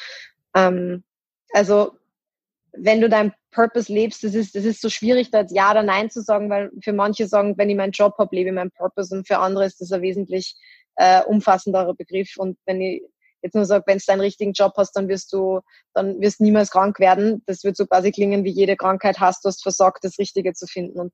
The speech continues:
das, das ist halt nicht so. Burnout passiert halt manchmal und ich hab, glaub ich, auch nicht den falschen Job gemacht. Ähm, es war nur zu dem Zeitpunkt dann einfach auch nicht mehr richtig. Und auch von der Zeitleiste her war das alles,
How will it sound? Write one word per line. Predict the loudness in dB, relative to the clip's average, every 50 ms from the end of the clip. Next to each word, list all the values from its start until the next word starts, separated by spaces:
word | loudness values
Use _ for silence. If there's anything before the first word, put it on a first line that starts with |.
| _ -12
das, | -12 -12 -12 _ _ _ _ _
das | -14 -6
ist | -6 -6 -6 -2 0
halt | -2 0 0
nicht | -4 -10 -8
so. | -6 -6 -6 -6 -10 _ -20 -20 -20 -20 -20 _ _
Burnout | 2 2 4 4 2 0 0 -2 -12 _ _ _ _ _ _
passiert | -10 -10 -6 0 2 2 4 4
halt | 4 2 2
manchmal | 0 -2 -2 -2 -4 -4 -2 -2 0
und | 0
ich | 2 2
hab, | 0 0 0 _ _ _ _ _ _ _ _
glaub | 2 4 6
ich, | 6 6
auch | 6
nicht | 4 2 2 0
den | -2 -2
falschen | 2 4 4 4 4 2 0 -4 0
Job | 0 0 0 0 _ -8
gemacht. | -4 -2 -2 -2 -4 -8 _ -20 _ _ _ _ _ _ _ _ -2
Ähm, | -2 -2 0 -2 -4 -4 -4 -6 -8 -12 _ _ _ _ _ _ _ _ _ _ _ _
es | -4 -4 -2 2
war | 2 4 4
nur | 4 2 2
zu | 0 -2
dem | -2 0 -2 -2
Zeitpunkt | 0 2 2 2 4 2 -4 -4 -2
dann | -4 -4
einfach | -4 -6 -8 -8 -6
auch | -4 -2 -2
nicht | -2 -2
mehr | -4 -4 -4 -6 -8 -4
richtig. | -2 0 0 0 0 -2 -2 -2 -2 -4 -10 -18 _ _ _ _ _
Und | -6 -4 -4 -4 -6 -10 -18 _ _ _ _ _ _ _ _ _
auch | 2 2 4
von | 4 4 4
der | 4 4 4
Zeitleiste | 4 4 6 6 6 6 6 4 4 2 0 0
her | 2 4 6 4 6 4
war | 4 2
das | 2 -2 -6 -4
alles, | -2 0 0 0 0 -2 -8 -20 -20 _